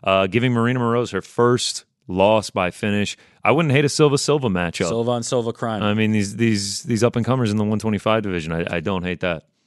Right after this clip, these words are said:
Speaker 2: Again, to me, it feels like maybe you keep them separate. There's bodies, right? You, you can kinda keep them separate and see where they go, and then maybe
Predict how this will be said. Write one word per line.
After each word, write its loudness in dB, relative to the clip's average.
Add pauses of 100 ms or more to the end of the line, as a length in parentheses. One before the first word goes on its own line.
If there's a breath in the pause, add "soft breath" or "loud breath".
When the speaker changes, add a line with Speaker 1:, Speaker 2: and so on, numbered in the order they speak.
(120)
Speaker 2:
Again, -2
to -6
me, 0
it -2
feels -2
like -4
maybe -4
you -4
keep -6
them -6
separate. -6
There's -2
bodies, -2
right? -2
You, -6
you -2
can -4
kinda -2
keep -4
them -6
separate -2
and -6
see -4
where -2
they -2
go, 0
and -4
then -2
maybe -2